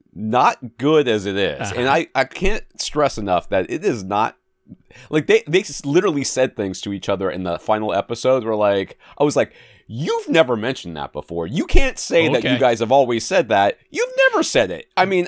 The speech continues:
Speaker 1: I don't think you've ever said that. I don't remember this conversation. And then, like, you're, like, referencing back to something.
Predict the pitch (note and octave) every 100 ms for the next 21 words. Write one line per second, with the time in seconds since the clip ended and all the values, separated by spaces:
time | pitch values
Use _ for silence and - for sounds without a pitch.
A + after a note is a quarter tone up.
0 | - - A#3+ - C4+ G#3 E3 B2+ A2+ A#2+
1 | C#3+ D#3+ - - F4+ E3 D3+ C#3+ B2 A#2
2 | A#2+ - A2 G2 G2+ G2+ G2 A#2 C3 A2
3 | B2 C3 C3 A#2 C3 A2+ A#2 C#3 C3 A#2+
4 | C3 A#2+ G#2 A#2+ B2+ F#2 - E2 - D#2
5 | C#2+